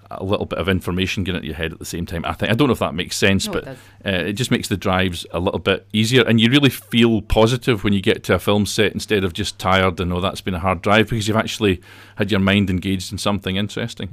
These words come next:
Speaker 1: I don't know if I went way off
Speaker 2: No,
Speaker 1: piece
Speaker 2: no,
Speaker 1: there.
Speaker 2: no, no, that's it.
Speaker 1: <laughs>
Speaker 2: No.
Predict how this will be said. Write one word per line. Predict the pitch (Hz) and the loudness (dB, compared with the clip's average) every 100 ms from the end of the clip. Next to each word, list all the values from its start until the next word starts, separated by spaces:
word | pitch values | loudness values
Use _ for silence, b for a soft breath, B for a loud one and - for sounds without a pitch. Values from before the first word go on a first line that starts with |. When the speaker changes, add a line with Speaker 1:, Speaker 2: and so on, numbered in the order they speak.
| 107 | 0
Speaker 1:
I | |
don't | 151 | 2
know | 196 | 4
if | - | 4
I | 101 | 4
went | 101 | 2
way | 98 104 | 2 2
off | 101 - - - | 2 -2 -16 -20
Speaker 2:
No, | - | -8
Speaker 1:
piece | - 262 | -4 -2
Speaker 2:
no, | 262 | 0
Speaker 1:
there. | 254 262 | 2 0
Speaker 2:
no, | 254 240 | -2 -8
no, | 247 | -8
that's | 220 - - | -8 -8 -6
it. | 139 - - - | -6 -6 -12 -12
Speaker 1:
<laughs> | - 180 | -14 -12
Speaker 2:
No. | 185 | -16